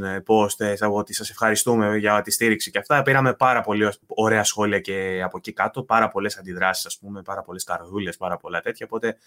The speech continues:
και εμείς νιώθουμε την ανάγκη να αναπο-, να ανταποδώσουμε αυτή την αγάπη, να σας ευχαριστήσουμε ξανά.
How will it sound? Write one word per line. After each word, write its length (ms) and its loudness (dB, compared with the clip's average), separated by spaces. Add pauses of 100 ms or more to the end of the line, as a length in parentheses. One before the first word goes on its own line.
(440)
και 100 -4
εμείς 180 4
νιώθουμε 260 2
την 120 0
ανάγκη 280 2
να 100 2
αναπο-, 360 2
να 140 0
ανταποδώσουμε 600 2
αυτή 80 -20
την 160 -6
αγάπη, 420 -2
να 80 -4
σας 100 -12
ευχαριστήσουμε 560 -6
ξανά. 500 -4